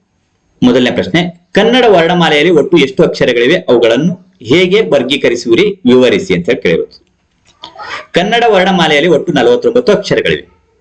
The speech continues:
ಅವುಗಳನ್ನು ಸ್ವರಗಳು, ವ್ಯಂಜನಗಳು ಮತ್ತು ಯೋಗವಾಹಗಳು ಎಂದು ವರ್ಗೀಕರಿಸಲಾಗಿದೆ. ಸ್ವತಂತ್ರವಾಗಿ ಉಚ್ಚರಿಸುವ ಅಕ್ಷರಗಳು ಸ್ವರಗಳು. ಅವುಗಳೆಂದರೆ ಅ, ಆ, ಇ, ಈ, ಉ, ಊ, ಋ, ಎ, ಎ, ಐ, ಓ, ಓ, ಔ.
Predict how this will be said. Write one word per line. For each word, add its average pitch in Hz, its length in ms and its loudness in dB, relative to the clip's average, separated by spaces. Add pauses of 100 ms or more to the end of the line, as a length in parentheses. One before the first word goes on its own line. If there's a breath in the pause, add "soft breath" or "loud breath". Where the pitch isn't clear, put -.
(200)
ಅವುಗಳನ್ನು 110 420 2
ಸ್ವರಗಳು, 101 500 2
ವ್ಯಂಜನಗಳು 107 640 2
ಮತ್ತು 175 220 0
ಯೋಗವಾಹಗಳು 110 800 2
ಎಂದು 101 180 2
ವರ್ಗೀಕರಿಸಲಾಗಿದೆ. 139 920 -2 (560 loud breath)
ಸ್ವತಂತ್ರವಾಗಿ 226 680 2
ಉಚ್ಚರಿಸುವ 170 420 0
ಅಕ್ಷರಗಳು 147 760 -2
ಸ್ವರಗಳು. 101 800 0 (300)
ಅವುಗಳೆಂದರೆ 160 540 2
ಅ, 160 460 0 (120)
ಆ, 139 240 2 (200)
ಇ, 131 300 0 (120)
ಈ, 135 360 -2
ಉ, 139 340 2 (120)
ಊ, 147 240 2 (260)
ಋ, 143 300 2 (300)
ಎ, 131 360 0 (180)
ಎ, 131 400 0
ಐ, 147 220 -2 (100)
ಓ, 135 360 2 (160)
ಓ, 180 320 0
ಔ. 143 260 0